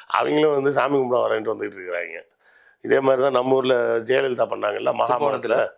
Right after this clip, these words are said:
Speaker 1: மகாமகத்துல போய் நான் குளிக்கிறேன்னு சொல்லி அங்க எத்தனை பேர் சே-, நசுங்கி செத்து எவ்வளோ குளறுபடியாச்சு. அதாவது அரசாங்கம் என்பது மதம் சார்ந்து இருக்கக்கூடாது. மதத்தை விட்டு அரசு வெளியேறணும்.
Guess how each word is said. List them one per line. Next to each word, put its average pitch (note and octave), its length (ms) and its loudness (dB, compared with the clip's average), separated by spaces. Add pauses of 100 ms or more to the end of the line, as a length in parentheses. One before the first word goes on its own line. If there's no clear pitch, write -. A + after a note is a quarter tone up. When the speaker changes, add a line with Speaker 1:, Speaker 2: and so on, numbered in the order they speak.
(580)
Speaker 1:
மகாமகத்துல A#2 640 0
போய் A#2+ 140 0
நான் A#2+ 220 0
குளிக்கிறேன்னு A#2+ 400 -2
சொல்லி A#2 180 -4
அங்க A2+ 320 0
எத்தனை A2 300 -2
பேர் A2+ 160 0
சே-, G#2+ 220 -2
நசுங்கி G#2+ 400 -6
செத்து G#2+ 380 -8 (680)
எவ்வளோ B2 260 2 (720)
குளறுபடியாச்சு. A#2 720 -2 (760)
அதாவது A#2+ 300 0
அரசாங்கம் D3+ 640 0
என்பது A#2+ 400 0 (580)
மதம் A#2 400 -2
சார்ந்து B2+ 460 -4
இருக்கக்கூடாது. A#2 540 -4 (600)
மதத்தை B2 400 0
விட்டு A#2 240 0
அரசு A#2 360 -2
வெளியேறணும். A2 520 -2